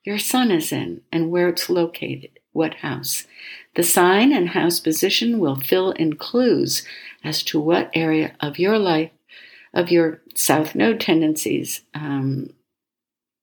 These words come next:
uh, have a story. So can you begin to find it and intuit that? And because I'm reading a book here, I can't really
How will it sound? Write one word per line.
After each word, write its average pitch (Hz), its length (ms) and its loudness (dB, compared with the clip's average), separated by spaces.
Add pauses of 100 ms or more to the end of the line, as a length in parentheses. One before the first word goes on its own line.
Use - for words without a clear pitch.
(260)
uh, 135 160 2
have 143 240 0
a 156 40 2
story. 113 520 0 (340)
So 147 320 2
can 160 260 2
you 185 120 2
begin 190 440 0
to 185 160 -2
find 170 440 4
it 156 180 -2
and 139 300 -4 (340)
intuit 156 600 2 (100)
that? 123 400 -6 (480)
And 175 480 4 (200)
because 185 460 0
I'm 160 380 0
reading 185 440 2
a 165 60 0
book 196 300 0
here, 185 260 0
I 165 140 -2
can't - 420 -4
really 165 400 0